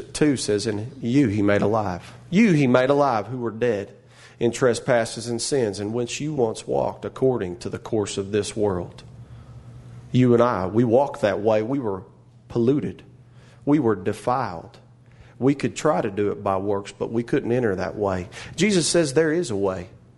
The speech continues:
There is a way. Matthew chapter seven, he says, "There's a narrow path, and it's difficult. Few will enter by it." It's, you're gonna strive to enter through that way.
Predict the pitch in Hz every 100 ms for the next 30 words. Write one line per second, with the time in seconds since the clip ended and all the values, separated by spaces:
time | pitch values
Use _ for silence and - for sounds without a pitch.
0 | - - - 160 165 185 110 98 95 92
1 | - - - 160 165 165 170 160 139 -
2 | 107 110 98 143 143 156 123 - - -
3 | - - - - - - 110 117 120 117
4 | 120 113 - 151 101 - - - - -
5 | - - - - - - - 123 113 -
6 | 147 - - - - - 160 147 120 139
7 | 160 110 143 156 92 - - 147 - -
8 | 139 156 196 120 - 170 196 147 104 113
9 | 104 101 113 104 104 104